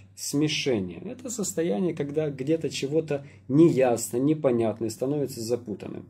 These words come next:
Вечер. Вечер, утро. Смешение,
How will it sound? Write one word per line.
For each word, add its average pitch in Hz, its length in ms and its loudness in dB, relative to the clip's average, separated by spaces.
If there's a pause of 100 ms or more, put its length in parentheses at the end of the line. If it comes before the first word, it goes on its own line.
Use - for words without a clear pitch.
(380)
Вечер. 135 480 0 (640)
Вечер, 104 500 -2 (460)
утро. - 420 -4 (440)
Смешение, 123 840 0